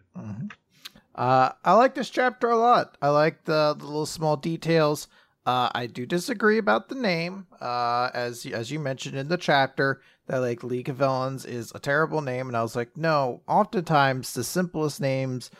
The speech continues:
are the best, you know, like the Shield, the Bar, the Mexicools, just those <laughs> iconic names that kinda stick with you.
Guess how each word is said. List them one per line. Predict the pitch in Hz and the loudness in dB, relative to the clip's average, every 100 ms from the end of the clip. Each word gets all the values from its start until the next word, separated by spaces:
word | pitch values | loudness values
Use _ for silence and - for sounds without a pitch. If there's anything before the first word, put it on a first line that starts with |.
| - _ | -20 _
are | - 135 | 0 0
the | 120 | 0
best, | 104 110 95 - | -4 -4 -4 -8
you | 110 | -10
know, | 113 117 | -8 -8
like | 104 101 - - _ | -8 -10 -16 -20 _
the | 143 | -6
Shield, | 127 - - 123 117 110 92 - - _ _ - | -4 -4 -6 -8 -6 -6 -8 -10 -14 _ _ -8
the | 110 | -8
Bar, | - 117 110 101 - 87 - - _ - | 0 2 4 4 2 0 -2 -8 _ -8
the | 147 | -6
Mexicools, | 123 120 117 - 123 - 107 95 85 92 - | -4 -4 -6 -10 -12 -10 -8 -8 -10 -10 -8
just | 156 131 - | -6 -6 0
those | 160 151 131 | 2 2 2
<laughs> | 151 151 | 2 2
iconic | 143 - - 185 - - - 151 | 2 0 4 6 4 4 4 4
names | 151 151 139 - | -2 -4 -4 -2
that | 139 | -2
kinda | - 139 135 | 0 0 0
stick | - - 143 - | 0 0 0 0
with | 208 123 - | -2 -2 -6
you. | 113 | -8